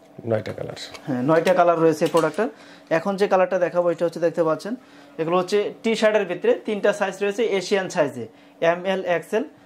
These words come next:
Speaker 2: এবং two to ratio করা। প্রত্যেকটা প্রোডাক্টই আমাদের ব্লিস্টার করা।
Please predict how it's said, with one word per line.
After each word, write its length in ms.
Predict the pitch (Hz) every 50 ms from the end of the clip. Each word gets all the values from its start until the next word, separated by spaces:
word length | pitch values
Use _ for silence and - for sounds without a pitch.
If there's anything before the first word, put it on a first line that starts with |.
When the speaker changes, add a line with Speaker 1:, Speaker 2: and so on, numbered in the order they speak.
| _ - -
Speaker 2:
এবং 220 | 156 151 165 160 -
two 100 | 185 190
to 160 | 185 190 202 190
ratio 320 | 190 180 180 - 196 185
করা। 300 | 185 214 220 233 226 - -
প্রত্যেকটা 500 | 202 208 208 - - 226 214 220 233 214
প্রোডাক্টই 380 | 220 208 196 202 190 196 214
আমাদের 300 | 196 190 190 185 185 165
ব্লিস্টার 480 | 143 151 175 175 185 175 - 185 156 151
করা। 200 | 143 135 123 113